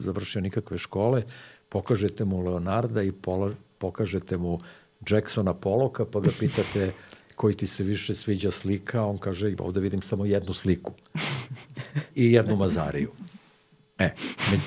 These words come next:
Speaker 1: među-,
Speaker 2: Mazariju.
Speaker 1: međutim, pa da, to se, to može i dete. Međutim, ne može dete. Ja sam gledao, a, a, a, neko je napravio to kako bi on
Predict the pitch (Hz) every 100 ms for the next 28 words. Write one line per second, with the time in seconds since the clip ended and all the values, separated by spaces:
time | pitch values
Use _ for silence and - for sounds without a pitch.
0 | 165 190 - 190 160 175 165 170 170 143
1 | - 107 127 120 139 208 196 139 - -
2 | 101 107 95 - 95 85 - 98 - 120
3 | 120 113 120 92 87 85 - 85 123 -
4 | 185 170 165 160 117 90 104 123 120 139
5 | 110 139 143 117 104 - 110 98 - 98
6 | 92 - - - _ 92 - 104 147 -
7 | 113 107 - 117 98 90 - 95 - 92
8 | - 87 82 87